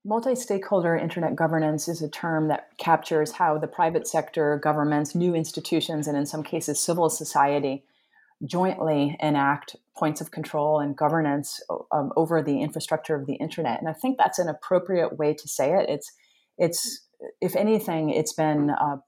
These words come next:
you know, highly, um, privatized. So sometimes people use the term private sector-led multi-stakeholder governance. On the other hand, there has been a resurgence, and a very powerful one,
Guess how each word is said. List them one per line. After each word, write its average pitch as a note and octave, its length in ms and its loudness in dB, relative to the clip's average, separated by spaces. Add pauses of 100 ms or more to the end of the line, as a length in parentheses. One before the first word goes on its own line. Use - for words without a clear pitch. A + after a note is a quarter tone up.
(260)
you E3 60 -6
know, D3+ 80 -2
highly, E3+ 600 2 (100)
um, D3 440 -6 (1160)
privatized. - 760 2 (180)
So D3 240 2 (180)
sometimes F#3 480 0
people E3 240 -2
use D#3 220 2
the D3+ 80 -4
term C#3+ 300 -2
private D3+ 340 2
sector-led C#3 800 -4
multi-stakeholder C#3 960 -4
governance. C3+ 640 -2 (540)
On D#3+ 160 0
the D#3+ 100 2
other F#3 220 2
hand, D3 520 0
there D3+ 200 2
has D#3 260 0
been D3 460 0 (100)
a D3 260 0
resurgence, D#3 920 -2
and D#3+ 80 -4
a D#3 60 -4
very G3 220 2
powerful F3 520 -2
one, D3 320 -2